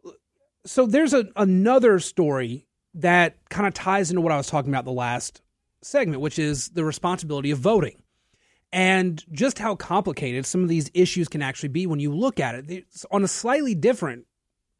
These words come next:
angle, but still talking about the responsibility of knowing what you're voting for and why.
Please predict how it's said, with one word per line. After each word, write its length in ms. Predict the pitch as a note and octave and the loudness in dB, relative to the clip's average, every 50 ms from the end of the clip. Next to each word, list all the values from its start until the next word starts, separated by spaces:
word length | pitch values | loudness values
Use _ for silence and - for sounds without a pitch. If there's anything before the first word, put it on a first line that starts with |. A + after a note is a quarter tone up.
| _ | _
angle, 420 | - D#3 D3+ C#3+ C#3 C3 C3+ D3 F3 | -2 0 0 2 0 0 0 0 0
but 140 | F#3+ F#3+ - | 0 -2 -4
still 200 | - - A#3+ A3 | -4 -4 -6 -6
talking 360 | - - F3 F3 F#3 - F3 | -4 -2 -2 -2 0 0 -2
about 160 | D#3 D3+ C#3 | -2 -2 -4
the 80 | C#3+ C#3 | -6 -8
responsibility 540 | C3 - - E3 E3 E3 - F3 E3 D3+ | -10 -8 -8 -8 -8 -6 -6 -6 -6 -4
of 100 | C3+ A#2+ | -6 -6
knowing 460 | B2+ C#3+ C#3 D3 E3 F3+ F3+ E3+ D#3+ C#3+ | -8 -6 -2 0 0 2 2 0 0 0
what 200 | D3+ E3 - - | -2 -2 -2 -6
you're 100 | D#3+ C3 | -6 -4
voting 280 | C#3+ C#3 C#3 C#3 C3+ | -4 -4 -2 -4 -4
for 220 | C3 - D3+ C#3 C3 | -6 -6 -6 -6 -4
and 140 | B2 A#2 | -4 -4
why. 440 | A#2+ E3 G3+ G#3 D3 B2 A#2 B2+ D3 | -2 -2 0 0 -2 -2 -4 -6 -8